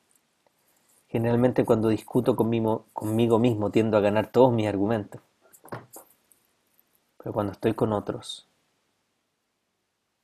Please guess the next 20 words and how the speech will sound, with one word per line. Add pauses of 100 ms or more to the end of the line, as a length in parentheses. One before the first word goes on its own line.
(460)
tengo
que
en
una
comunidad
redentora
estar
dispuesto, (1120)
en
una
familia
redentora
estar
dispuesto (580)
a
ser
corregido, (640)
a
ser
disciplinado,